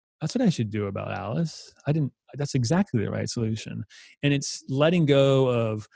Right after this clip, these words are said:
the focus and all the things and all the stimulus and letting your brain just kind of wander through. And the story that I tell myself is that it's sort of this sort of interesting, it's kind of just knocking things together that are,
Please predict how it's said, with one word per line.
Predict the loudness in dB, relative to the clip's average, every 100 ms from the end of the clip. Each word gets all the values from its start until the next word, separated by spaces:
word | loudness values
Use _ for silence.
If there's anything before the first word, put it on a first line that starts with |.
| -20 _ _ _
the | -6
focus | 4 4 6 4 4 -2 -8
and | -8
all | -6
the | -4
things | 0 2 2 0 -2
and | -4
all | -6
the | -8
stimulus | 0 2 4 4 2 0 -2
and | 0
letting | 2 4 4
your | 2
brain | 2 2 4
just | 2 -2
kind | -2 -2
of | -2
wander | -2 0 2 2 2
through. | 2 0 0
And | 0 -2 0
the | 0
story | 4 4
that | 4
I | 2
tell | 2 0
myself | 0 0 0 0
is | 0 2
that | 0 -2 -16 -2
it's | 0 0
sort | 2 4 6
of | 6
this | 2
sort | 2 2
of |
interesting, | 2 2 2 0 0 0
it's | -2 0
kind | 2
of | 2
just | 2 0
knocking | 0 0 0 0
things | 0 0
together | 0 -2 0 2 0 0
that | 0
are, | -2 -4